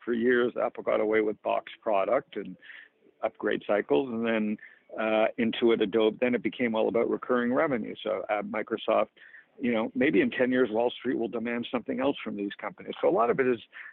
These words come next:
you know, uh, chasing, you know, each other's tails, right? Sometimes Wall Street wants a recurring revenue over just plain vanilla growth. Uh, maybe Facebook will be penalized for the next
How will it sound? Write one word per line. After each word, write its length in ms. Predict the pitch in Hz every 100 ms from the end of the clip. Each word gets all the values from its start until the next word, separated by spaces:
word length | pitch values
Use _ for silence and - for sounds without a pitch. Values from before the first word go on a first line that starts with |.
| -
you 140 | 151 127
know, 340 | 113 110 107 -
uh, 220 | 110 107 - -
chasing, 560 | 117 - 117 113 107 - _ _ - _ _ _
you 140 | 127 104
know, 100 | 98 -
each 180 | 117 120
other's 220 | 107 104 -
tails, 340 | 190 120 98 -
right? 240 | 113 123 -
Sometimes 360 | 110 104 117 104
Wall 160 | 107 107
Street 300 | - 113 113
wants 360 | 110 107 107 - - - - - _ -
a 80 | 107
recurring 440 | 104 190 208 147
revenue 480 | 120 113 113 113 113
over 340 | 110 104 107 - _ _ -
just 140 | 127 - -
plain 280 | 127 113 107
vanilla 320 | 113 107 107
growth. 460 | - 110 131 - - _ _ - _ _
Uh, 360 | 110 107 104 104
maybe 320 | 107 117 117
Facebook 480 | - 113 - - 113 _ _
will 120 | 110
be 120 | 101 113 -
penalized 560 | 113 113 107 107 113 -
for 60 | 110
the 80 |
next 180 | 110 107